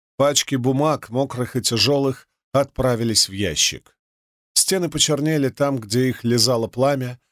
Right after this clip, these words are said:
а ящики с землей у дальней стены, где росли бобы, обвиваясь вокруг длинных шестов, превратились в пепел. Несколько обгоревших шестов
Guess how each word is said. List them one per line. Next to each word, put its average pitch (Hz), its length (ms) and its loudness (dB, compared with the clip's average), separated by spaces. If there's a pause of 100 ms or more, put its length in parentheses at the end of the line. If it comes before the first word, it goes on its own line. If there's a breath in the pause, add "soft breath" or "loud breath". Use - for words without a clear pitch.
(320)
а 123 100 2
ящики 143 600 0
с 120 60 2
землей 123 540 2
у 120 100 2
дальней 110 420 0
стены, 117 360 0
где 110 200 0
росли 110 360 0
бобы, 104 520 -2 (440)
обвиваясь 135 800 0
вокруг 123 540 -4
длинных 120 480 0
шестов, - 720 0 (380)
превратились 123 720 0
в - 120 -10
пепел. 67 540 -4 (760)
Несколько 117 540 0
обгоревших 113 540 0
шестов - 640 0